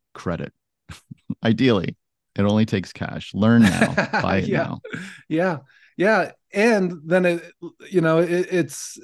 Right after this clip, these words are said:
Speaker 2: it's what are we, what is the tomorrow that we're creating that is not far off that we get to live in and benefit from? And, you know, it's like, I mean, we all know it, like, we sweep stuff under the rug and then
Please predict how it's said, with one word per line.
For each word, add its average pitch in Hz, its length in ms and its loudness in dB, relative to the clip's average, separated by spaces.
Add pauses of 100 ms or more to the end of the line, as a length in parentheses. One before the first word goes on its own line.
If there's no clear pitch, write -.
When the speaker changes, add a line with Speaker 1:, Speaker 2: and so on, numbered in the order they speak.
Speaker 2:
it's 165 280 -4
what 165 180 2
are 175 60 4
we, 165 260 4
what 151 420 -4
is 190 120 4
the 156 280 -4
tomorrow 156 320 0
that 151 120 -2
we're 147 140 -4
creating 131 640 -4 (280)
that 147 300 -4 (140)
is 220 200 0
not 160 320 -4
far 131 240 -4
off 113 360 -8
that 147 120 -4
we 147 120 0
get 160 140 0
to 156 60 -4
live 160 300 2
in 135 180 0
and 131 180 -2
benefit 147 540 -6
from? - 280 -20 (680)
And, 147 340 0
you 156 60 2
know, 160 260 2
it's 147 460 -8 (200)
like, 139 260 -4 (880)
I 151 120 -4
mean, 170 120 2
we 170 80 4
all 180 140 4
know 185 180 2
it, 190 60 2
like, 139 200 -2
we 139 100 0
sweep 160 260 0
stuff 175 220 -2
under 165 120 -2
the 156 80 0
rug 165 380 0 (260)
and 139 160 -4
then 147 400 -4